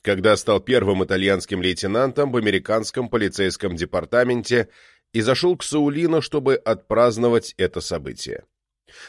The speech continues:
Другие говорили, что это случилось куда раньше, а одна газета утверждала, что его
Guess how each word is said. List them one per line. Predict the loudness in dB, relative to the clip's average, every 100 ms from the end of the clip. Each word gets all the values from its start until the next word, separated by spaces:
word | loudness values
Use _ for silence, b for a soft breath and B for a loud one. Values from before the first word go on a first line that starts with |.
| -8
Другие | 0 0 0 -2 0
говорили, | 4 6 6 4 2
что | 0 -2
это | -2
случилось | -2 -4 -2 0 -2 -2
куда | -2 2 4
раньше, | 4 2 -2 -6 -4
а | 0 2
одна | 2 2
газета | 2 0 0 -2 0
утверждала, | -2 0 -2 -2 0 0 2 0
что | -2 -2 0
его | 2 0 2 4 4 2